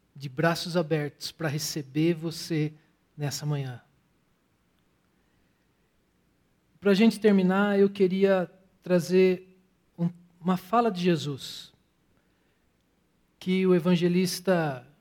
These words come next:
João escreveu lá no capítulo quatorze. Leia o Evangelho de João nessa semana pra você entender um pouquinho mais quem é esse nosso Jesus.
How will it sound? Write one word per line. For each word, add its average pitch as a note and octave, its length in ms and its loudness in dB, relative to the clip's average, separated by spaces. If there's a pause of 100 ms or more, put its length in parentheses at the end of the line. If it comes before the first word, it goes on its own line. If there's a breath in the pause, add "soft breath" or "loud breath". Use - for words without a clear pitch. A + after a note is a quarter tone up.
(140)
João F3+ 720 2 (520)
escreveu F#3 680 4
lá A3+ 380 4
no G#3+ 120 2
capítulo G3 480 -6
quatorze. F3+ 800 2 (2000)
Leia A#3 360 6
o F#3+ 100 2
Evangelho E3 400 0
de D3+ 100 -14
João D3+ 360 -2
nessa C#3+ 200 -8
semana D3 460 -4
pra D#3 100 -6
você D3+ 280 -6
entender D3+ 400 -2
um E3+ 80 2
pouquinho E3+ 420 -2
mais D#3 540 -2
quem D#3 320 0
é F3 240 2
esse D#3+ 280 -4
nosso D#3+ 380 -4
Jesus. D3 680 -6